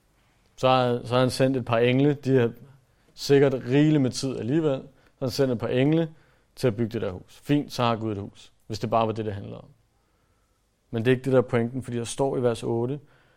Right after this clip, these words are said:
"Gå op i bjergene, hent træ og byg huset, så vil jeg glæde mig over det og vise min herlighed, siger Herren." Gud, han fokuserer ikke nødvendigvis på, hvor stort et værk hans folk kan gøre for ham.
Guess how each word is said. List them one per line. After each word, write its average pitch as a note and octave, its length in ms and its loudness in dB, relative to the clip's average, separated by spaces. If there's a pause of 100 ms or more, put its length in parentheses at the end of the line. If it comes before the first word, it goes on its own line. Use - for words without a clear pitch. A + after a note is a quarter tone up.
(400)
"Gå C3+ 120 8
op D#3+ 140 10
i F3 40 0
bjergene, D3 440 6
hent C3+ 200 0
træ D#3 260 2
og C3+ 100 -4
byg D3 160 -4
huset, D3+ 400 -8 (540)
så - 220 4
vil C#3+ 140 4
jeg C#3 160 4
glæde B2+ 360 4
mig D3 100 2
over A2+ 300 -4
det A#2 180 -14 (100)
og G#2+ 160 -8
vise A#2+ 360 -2
min A#2 100 -4
herlighed, G#2 520 -8 (760)
siger A#2 240 -8
Herren." G2+ 340 -12 (2000)
Gud, C#3+ 180 4
han C#3+ 140 0
fokuserer C#3 540 -4
ikke C3 140 -6
nødvendigvis B2 640 -6
på, A#2 300 -8 (1160)
hvor A2+ 100 -12
stort C3+ 480 -4
et A2 120 -10
værk G#2+ 400 -14 (540)
hans A2 280 -10
folk A2 220 -12
kan G#2 140 -16
gøre - 240 -16
for - 120 -20
ham. B2 160 -18